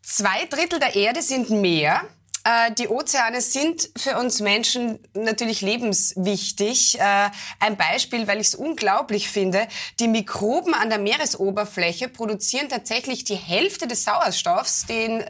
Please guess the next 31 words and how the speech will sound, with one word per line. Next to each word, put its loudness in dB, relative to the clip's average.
wir 0
atmen. -2
Jetzt 2
wissen 2
wir, 2
ja, 0
dass 2
wir 2
Menschen 2
die 0
Meere 2
zu -2
viel -2
verdrecken, -2
wir 0
fischen -4
zu -4
viele -4
Fische. 0
Ähm, 2
wie 2
schaut's 2
denn -2
konkret -2
momentan -2
aus? 2
Wie 0
steht's 0
um -4
unsere -2
Meere? -6